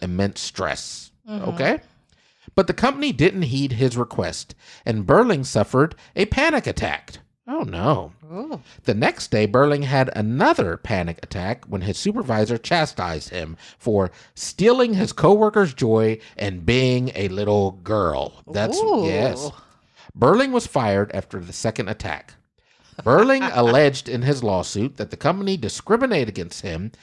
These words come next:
Speaker 1: based on a disability and retaliated against him for demanding a reasonable accommodation to it.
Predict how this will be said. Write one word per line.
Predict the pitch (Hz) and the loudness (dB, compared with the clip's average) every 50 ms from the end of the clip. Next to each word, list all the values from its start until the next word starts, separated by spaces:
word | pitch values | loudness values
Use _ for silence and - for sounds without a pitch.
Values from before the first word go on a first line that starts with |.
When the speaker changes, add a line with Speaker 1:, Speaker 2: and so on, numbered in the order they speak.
| _ - - - - | _ -20 -20 -14 -2
Speaker 1:
based | - 147 190 262 254 - - | 0 2 2 2 0 -4 -6
on | - - 131 113 | -2 -2 -2 -2
a | 92 | 0
disability | 82 240 277 - 285 226 196 143 123 117 117 120 127 - | -2 -2 -2 -2 0 2 2 2 4 2 0 -2 -4 -4
and | - 185 170 170 | -4 -4 -4 -4
retaliated | 85 85 - - 180 190 190 180 165 143 135 131 123 120 107 | -6 -8 -2 2 4 4 4 4 2 0 0 0 0 -2 -4
against | 107 95 101 98 101 - | -4 -6 -6 -8 -6 -4
him | 110 101 98 98 104 - _ - _ _ | -2 -2 0 -2 -4 -6 _ -20 _ _
for | - 107 98 | -2 0 0
demanding | 82 95 85 90 107 131 156 170 170 165 165 160 147 | 0 0 -2 0 2 2 2 2 2 0 -2 -4 -4
a | - 71 87 - | -6 -8 -8 -8
reasonable | - 90 113 143 151 143 143 135 127 120 131 127 127 127 - | -6 -4 -2 -2 0 0 0 0 2 4 6 6 6 4 2
accommodation | - 87 - 113 107 104 98 101 90 95 87 87 - - 82 78 80 - | -4 -8 -4 -2 0 0 -2 -2 -4 -6 -8 -8 -10 -12 -14 -16 -16 -14
to | - 87 67 | -12 -12 -12
it. | 71 - | -12 -16